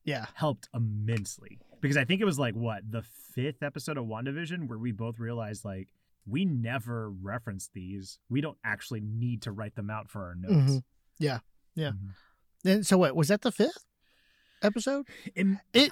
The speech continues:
Speaker 2: I
Speaker 1: it,
Speaker 2: think it
Speaker 1: it
Speaker 2: would,
Speaker 1: might have
Speaker 2: it
Speaker 1: been
Speaker 2: may have
Speaker 1: epi-,
Speaker 2: been the
Speaker 1: it might have been
Speaker 2: fourth.
Speaker 1: episode four.
Speaker 2: I,
Speaker 1: It
Speaker 2: well, I,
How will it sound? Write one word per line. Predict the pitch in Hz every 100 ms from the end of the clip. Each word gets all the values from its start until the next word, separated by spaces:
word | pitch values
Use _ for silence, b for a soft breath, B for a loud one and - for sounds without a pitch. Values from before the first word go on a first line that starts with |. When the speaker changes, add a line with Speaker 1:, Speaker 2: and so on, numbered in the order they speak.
| -
Speaker 2:
I | 190
Speaker 1:
it, | 285
Speaker 2:
think | 277 339
it |
Speaker 1:
it | 277
Speaker 2:
would, | 269
Speaker 1:
might | 269 330
have | 196
Speaker 2:
it |
Speaker 1:
been |
Speaker 2:
may | 262
have | 277
Speaker 1:
epi-, | 220
Speaker 2:
been |
the | 214
Speaker 1:
it |
might | 226 285
have | 254
been |
Speaker 2:
fourth. | 240 202
Speaker 1:
episode | 180 180
four. | - 160 131 113 - _ _ b b -
Speaker 2:
I, | 240
Speaker 1:
It | 196
Speaker 2:
well, | 220 226
I, | 196